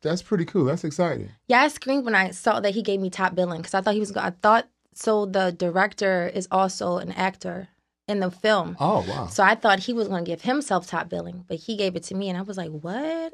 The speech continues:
Speaker 1: Who's the director? Shout out to
Speaker 2: His
Speaker 1: the
Speaker 2: name
Speaker 1: director.
Speaker 2: is, oh, shout out to Alvin Gray. We love
Speaker 1: Okay.
Speaker 2: Alvin.
Speaker 1: Okay, and, and
Speaker 2: He's very progressive.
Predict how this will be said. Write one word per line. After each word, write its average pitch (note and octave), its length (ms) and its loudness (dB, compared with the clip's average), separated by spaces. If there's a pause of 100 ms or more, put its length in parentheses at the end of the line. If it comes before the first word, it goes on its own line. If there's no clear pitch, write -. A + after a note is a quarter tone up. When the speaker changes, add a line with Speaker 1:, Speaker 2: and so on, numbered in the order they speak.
Speaker 1:
Who's G#3 160 2
the F#3+ 80 2
director? D3+ 400 0
Shout C3+ 200 -4
out B2 100 -8
to - 40 -18
Speaker 2:
His B3+ 100 0
Speaker 1:
the A2 60 -2
Speaker 2:
name C4 120 0
Speaker 1:
director. A#3+ 180 -4
Speaker 2:
is, - 40 -18
oh, C#4 220 2
shout B3+ 240 -2
out C4 120 -2
to - 180 -4 (360)
Alvin G3 340 -4
Gray. F3 360 -6 (140)
We F#3+ 80 0
love F#3+ 160 2
Speaker 1:
Okay. E3+ 80 4
Speaker 2:
Alvin. E3+ 420 -4
Speaker 1:
Okay, F3 480 4
and, D3+ 240 -2
and D3+ 260 -2
Speaker 2:
He's A3+ 140 -2
very G3+ 200 0
progressive. F3+ 760 -8